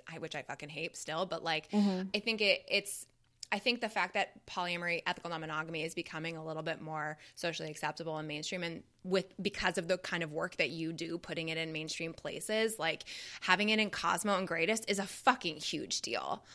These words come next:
Speaker 1: Like, let's just say that. Can we just applaud that for a second? It's a
Speaker 2: <laughs>
Speaker 1: huge deal. I mean, did that feel huge to you?
Speaker 2: Um, well, when I got my first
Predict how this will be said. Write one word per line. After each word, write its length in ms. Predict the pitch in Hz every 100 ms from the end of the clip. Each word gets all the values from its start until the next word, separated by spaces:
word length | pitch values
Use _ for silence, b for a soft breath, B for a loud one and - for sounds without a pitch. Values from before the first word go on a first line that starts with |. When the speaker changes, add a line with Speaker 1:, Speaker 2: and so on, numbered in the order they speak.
| -
Speaker 1:
Like, 120 | 202
let's 180 | 262 254
just 180 | 311 -
say 160 | 165
that. 300 | 147 151 - - _ - -
Can 140 | 226
we 100 | 254
just 180 | 294 320
applaud 380 | 220 160 139 165
that 180 | 269
for 140 | 240 226
a 40 |
second? 300 | 226 247 254
It's 140 | 226 240
a 40 |
Speaker 2:
<laughs> 0 |
Speaker 1:
huge 440 | 247 294 277 -
deal. 200 | - 185 135
I 80 | 214
mean, 100 | 226
did 120 | 233
that 120 | 302
feel 200 | - 269
huge 280 | 269 269 -
to 100 | -
you? 200 | 175 262 - B B B B B B B -
Speaker 2:
Um, 520 | 254 277 277 254 214
well, 240 | 254 254
when 120 | 254 269
I 80 | 269
got 180 | 240
my 120 | 247 403
first 300 | 427 359